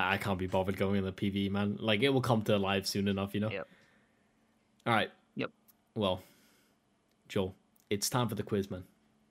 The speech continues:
Speaker 2: It's time for the quiz.
Speaker 1: It's time for the quiz,
Speaker 2: <laughs>
Speaker 1: okay?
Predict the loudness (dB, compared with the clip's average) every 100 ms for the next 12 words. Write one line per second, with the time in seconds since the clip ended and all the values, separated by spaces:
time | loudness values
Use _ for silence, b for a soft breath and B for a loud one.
0 | _ -12 -4 -4 -4 -6 -8 -8 -8 -10
1 | -8 -4 2 4 4 2 2 2 2 0
2 | 0 -2 -2 -2